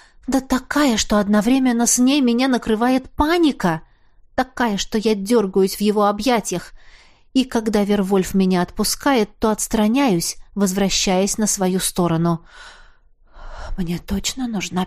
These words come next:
передышка, чтобы подумать, чтобы успокоиться" чтобы схлынул этот бесов адреналин, который продолжает держать мой организм в тонусе и готовым к спариванию.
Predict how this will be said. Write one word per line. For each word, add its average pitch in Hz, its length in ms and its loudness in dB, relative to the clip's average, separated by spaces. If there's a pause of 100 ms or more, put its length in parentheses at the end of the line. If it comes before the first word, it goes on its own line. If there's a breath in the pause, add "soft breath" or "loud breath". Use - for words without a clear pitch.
(120)
передышка, - 680 -8
чтобы - 540 -8
подумать, 190 580 0 (580 soft breath)
чтобы 214 420 -4
успокоиться" 220 760 -4 (300 soft breath)
чтобы 262 380 -2
схлынул 208 840 0
этот 196 380 -4
бесов 220 480 -2
адреналин, 247 640 2
который 180 420 -4
продолжает 190 680 0
держать 196 480 -2
мой 196 180 0
организм 196 520 0
в - 120 -6
тонусе 226 580 0
и 240 180 0
готовым 220 580 0
к - 60 -6
спариванию. 180 800 0